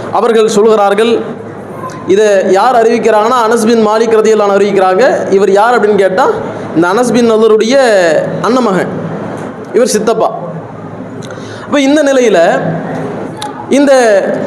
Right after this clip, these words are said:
போர்க்களத்தில் அவர்களை பற்றி இவர்கள் அனஸ் பின், அனஸ் பின் மாலிக் ரதியல்லாஹு அன்ஹு அவர்கள் அறிவிக்கிறாங்க,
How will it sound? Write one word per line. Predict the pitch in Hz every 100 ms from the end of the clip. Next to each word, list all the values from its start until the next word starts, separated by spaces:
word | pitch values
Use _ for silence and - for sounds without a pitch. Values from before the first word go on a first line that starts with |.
| -
போர்க்களத்தில் | 226 285 302 277 269 - 269 302 294 -
அவர்களை | 190 220 254 254
பற்றி | 247 247 285 262 - - -
இவர்கள் | 220 247 226
அனஸ் | 202 202 262
பின், | 262 240
அனஸ் | 226 151 208 262
பின் | 254 240
மாலிக் | 226 240 226
ரதியல்லாஹு | 220 247 240
அன்ஹு | 233
அவர்கள் | 214 196
அறிவிக்கிறாங்க, | 233 214 196 170